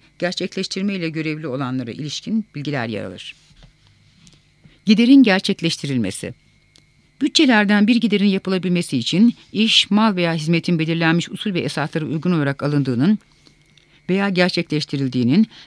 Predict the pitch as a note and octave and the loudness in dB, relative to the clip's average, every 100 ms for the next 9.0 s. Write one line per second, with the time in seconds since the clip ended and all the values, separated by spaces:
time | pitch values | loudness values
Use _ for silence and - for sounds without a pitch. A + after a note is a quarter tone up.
0 | - F#3 A3 G#3+ G#3 G#3+ A3 A#3 - G#3+ | -2 2 2 2 2 4 4 4 2 -2
1 | A#3+ G3+ E3 - F3 E3 E3 E3+ E3+ D3 | 0 2 0 0 0 0 0 2 2 0
2 | C3+ D3+ C3+ B2+ A2 G2+ - A3 A3+ - | 0 2 2 0 -2 -4 -2 -2 -4 -10
3 | - _ _ F#3 F3+ F#3 G#3 G3 - G3 | -20 _ _ -2 0 0 -2 -4 -2 -4
4 | - G3 G#3 E3 D3 C#3+ C3 C3 - _ | 0 2 2 0 0 0 0 -2 -4 _
5 | _ _ _ _ _ D#3+ D3+ E3 F3+ F3 | _ _ _ _ _ 0 0 0 -2 0
6 | F3 F3 F#3 C#3+ C#3 C#3+ C#3+ B2+ A2 F#2 | 0 0 -2 -2 -2 -2 -4 -4 -6 -10
7 | - - _ _ - G3+ A3 A#3+ C#4 B3 | -14 -16 _ _ -2 0 2 4 6 6
8 | E3+ - C#3+ C3+ - C#3 A2+ G#2+ - G#3 | 4 -2 -4 -4 -6 -6 -6 -4 -2 -4